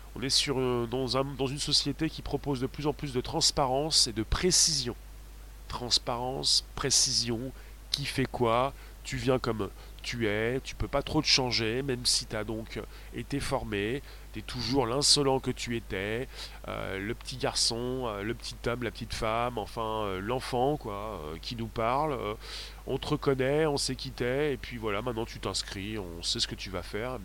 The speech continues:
et puis si c'est formidable, tout le monde va le savoir, on ne pourra pas te piquer ton invention, ça c'est bien ça. Il relance le savoir asiatique sur les plantes médicales et espère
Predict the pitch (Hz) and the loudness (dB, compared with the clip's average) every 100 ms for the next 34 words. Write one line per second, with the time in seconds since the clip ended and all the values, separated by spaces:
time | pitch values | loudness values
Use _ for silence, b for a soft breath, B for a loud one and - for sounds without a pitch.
0 | - 107 - - 143 135 123 107 98 101 | -10 -8 0 2 4 4 0 -4 -2 -2
1 | 131 110 B B - 139 135 120 113 - | 0 -4 B B -6 0 2 2 0 0
2 | 101 101 107 107 107 107 - 127 131 127 | 0 0 -2 -4 0 0 2 0 -2 -4
3 | 131 - 143 147 165 160 143 120 107 - | -6 -4 -2 0 2 2 2 0 -4 -4
4 | 113 117 127 - 104 98 - 85 B B | -4 -4 -4 -6 -6 -6 -8 -10 B B
5 | B B - 139 165 190 208 - 170 151 | B B -4 0 2 4 4 2 2 2
6 | 180 170 175 151 170 - 196 190 156 143 | 2 4 2 2 -2 -2 -4 -2 0 0
7 | 139 190 170 156 143 151 156 170 143 127 | 0 0 0 -2 -2 0 2 4 2 0
8 | - 139 160 160 | 0 2 2 0